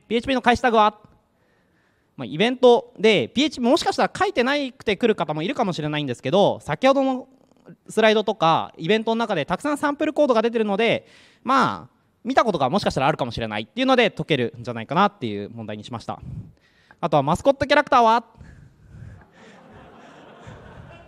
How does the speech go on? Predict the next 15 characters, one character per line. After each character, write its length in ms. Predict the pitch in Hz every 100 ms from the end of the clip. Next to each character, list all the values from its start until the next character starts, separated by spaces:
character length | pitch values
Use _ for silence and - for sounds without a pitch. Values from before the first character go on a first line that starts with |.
| - - - - - - - - - - - - - -
こ 140 | - 220
れ、 460 | 269 269 262 226 - -
あ 140 | - 208
の 840 | 208 202 196 190 143 - - - - _ -
ー、 200 | - 190
こ 80 | -
の 100 | 262
前 140 | 320 294
の 60 |
イ 40 | 220
ベ 100 | 214
ン 40 |
ト 80 | 214
で 120 | 208
は、 480 | 185 180 143 101